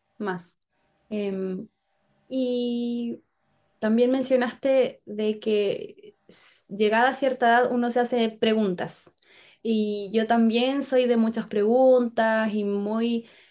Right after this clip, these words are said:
eh, introspectiva. Eh, soy introvertida, aunque no se note a veces, <laughs> pero soy, soy súper introvertida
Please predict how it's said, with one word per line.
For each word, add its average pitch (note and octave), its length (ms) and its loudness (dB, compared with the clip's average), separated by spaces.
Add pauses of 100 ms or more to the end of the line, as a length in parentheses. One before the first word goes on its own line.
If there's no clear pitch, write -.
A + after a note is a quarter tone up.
(120)
eh, G3+ 480 -2
introspectiva. G#3+ 1600 -4 (240)
Eh, F#3+ 260 -12
soy G#3+ 340 -2
introvertida, A#3 920 -2 (140)
aunque G#3 300 -8
no G3+ 140 -8
se G#3 140 -12
note G#3+ 500 -8 (160)
a G#3+ 120 -8
veces, A3 480 -8
<laughs> G3 300 -8
pero G3+ 200 -14
soy, G3 220 -10
soy G#3 380 -10
súper A3 340 -4
introvertida G#3+ 600 -2